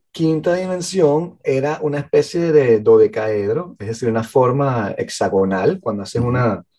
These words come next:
Speaker 1: un rombo con un hexágono, es
Speaker 2: Ujú.
Speaker 1: decir, seis lados.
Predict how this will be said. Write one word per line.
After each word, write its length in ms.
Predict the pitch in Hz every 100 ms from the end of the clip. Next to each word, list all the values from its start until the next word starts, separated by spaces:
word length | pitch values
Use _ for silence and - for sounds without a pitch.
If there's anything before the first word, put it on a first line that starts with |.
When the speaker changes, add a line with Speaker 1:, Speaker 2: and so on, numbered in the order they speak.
| _ -
Speaker 1:
un 140 | 113
rombo 460 | 107 139 135 110 92
con 100 | 98
un 80 | 104
hexágono, 640 | - 160 131 123 196 233 -
es 140 | - 98
Speaker 2:
Ujú. 80 |
Speaker 1:
decir, 260 | 98 131 -
seis 220 | - 101
lados. 320 | 165 - 190